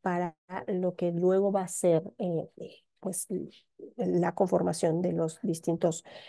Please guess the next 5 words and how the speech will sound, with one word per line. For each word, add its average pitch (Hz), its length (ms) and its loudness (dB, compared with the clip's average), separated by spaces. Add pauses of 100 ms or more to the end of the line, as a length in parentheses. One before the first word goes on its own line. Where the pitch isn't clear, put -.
(200)
pueblos 196 800 6 (300)
del 185 320 2
centro 170 380 -2
de - 140 -8
México. - 460 -14